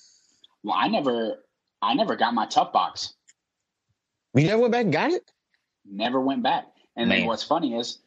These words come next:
Speaker 1: when I, when I went on that second deployment, um, I never got that one back either.
Speaker 2: Really? So you just got a bunch of stuff just out there somewhere?
Speaker 1: Yeah.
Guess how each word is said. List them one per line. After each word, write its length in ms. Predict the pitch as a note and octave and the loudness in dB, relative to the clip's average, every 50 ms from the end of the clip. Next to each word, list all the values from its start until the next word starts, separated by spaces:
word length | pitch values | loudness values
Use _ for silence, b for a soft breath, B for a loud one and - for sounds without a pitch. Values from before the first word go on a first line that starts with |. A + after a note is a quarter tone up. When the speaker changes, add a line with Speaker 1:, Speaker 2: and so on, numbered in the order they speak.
| _ _ _ | _ _ _
Speaker 1:
when 200 | A2 A2+ A#2 A2+ | -6 -4 -2 -2
I, 200 | A2+ A#2 A2+ - | -2 -4 -4 -6
when 200 | G#2+ A2 A2 A2 | -6 -4 -4 -2
I 80 | A2+ A2 | -2 -2
went 200 | A2+ A#2 A#2 A2+ | -2 -2 -2 -2
on 80 | A2 | -2
that 120 | G#2+ G2+ - | -4 -4 -2
second 300 | - - E3+ - D3+ B2+ | 0 0 0 0 0 -2
deployment, 520 | - - - - A2+ A2 G#2+ A2 - - - _ _ _ _ _ _ - G#2 | -2 -4 -4 -6 -4 -4 -4 -4 -8 -10 -16 _ _ _ _ _ _ -6 -4
um, 580 | G#2+ G#2+ G2+ G2+ G2 F#2+ F#2+ F#2 F2+ F2 F2 _ _ _ _ _ _ _ _ - | -2 -2 -2 -2 -4 -4 -6 -8 -10 -10 -14 _ _ _ _ _ _ _ _ -6
I 60 | G#2 | -6
never 240 | G#2 G#2+ G2 G#2 F#2 | -4 -4 -4 -4 -2
got 220 | F#2+ G#2+ G#2+ - | 0 -2 0 0
that 120 | A2+ B2+ | -2 -2
one 120 | C3 A2+ G#2 | -2 -2 -2
back 220 | G2+ G2+ - - B2 | -2 -2 -2 -2 -4
either. 240 | A2+ G2 F2 - - _ - - _ _ _ _ _ _ _ _ _ _ _ _ _ _ _ _ | -4 -4 -6 -10 -12 _ -20 -20 _ _ _ _ _ _ _ _ _ _ _ _ _ _ _ _
Speaker 2:
Really? 480 | F2+ G2+ C#3 A3 C4+ F#3 A2 F#2+ F2+ - | 2 4 4 4 4 4 2 0 -2 -2
So 140 | - A#2+ | 0 0
you 60 | C3+ D3+ | 0 2
just 100 | D3 D3 | 2 2
got 100 | B2+ G#2+ | 2 2
a 40 | |
bunch 160 | G2 A#2 B2 A#2 | 2 0 -2 2
of 20 | - C3+ | 2 2
stuff 100 | A#2+ G#2+ | 2 2
just 140 | A2+ A2 A#2+ | 2 2 2
out 200 | A2 A#2 A#2+ - | 2 0 2 2
there 120 | G#2+ G2+ | 2 0
somewhere? 420 | F#2+ - G#2 G2 F#2+ F#2 F2 E2 - _ _ _ _ _ _ _ _ _ _ _ _ _ D#2+ | 2 0 0 0 0 0 -2 -4 -6 _ _ _ _ _ _ _ _ _ _ _ _ _ -16
Speaker 1:
Yeah. 300 | E2 E2+ F2+ G2 G2+ | -14 -10 -6 -6 -6